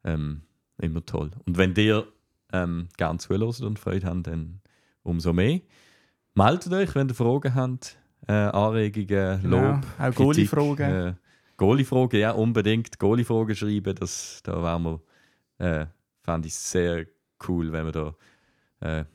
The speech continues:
Speaker 1: gute Fragen haben, die ich mir, wo mir jetzt gar nicht in den Sinn kommen.
Speaker 2: Genau. Gut, dann würde ich sagen, hey, auf ein weiteres Jahr.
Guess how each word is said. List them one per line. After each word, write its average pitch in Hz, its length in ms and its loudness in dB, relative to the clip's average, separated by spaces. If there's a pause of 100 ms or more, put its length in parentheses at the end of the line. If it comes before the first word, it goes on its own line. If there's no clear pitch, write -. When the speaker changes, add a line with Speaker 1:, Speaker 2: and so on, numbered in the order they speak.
(340)
Speaker 1:
gute - 260 -6
Fragen 82 360 0
haben, 82 280 -2
die 80 60 -4
ich - 120 -8
mir, 80 240 -4
wo 87 100 -2
mir 82 120 0
jetzt 82 220 -4
gar 76 140 -6
nicht 78 80 -6
in 76 40 -8
den 73 60 -10
Sinn - 200 -10
kommen. - 240 -18 (220)
Speaker 2:
Genau. 120 380 -8 (1000)
Gut, - 440 -2 (280)
dann 160 140 2
würde 165 160 2
ich 143 80 0
sagen, 156 360 0
hey, 156 340 -2
auf 143 200 0
ein 135 320 2
weiteres 139 420 -4
Jahr. 127 360 -2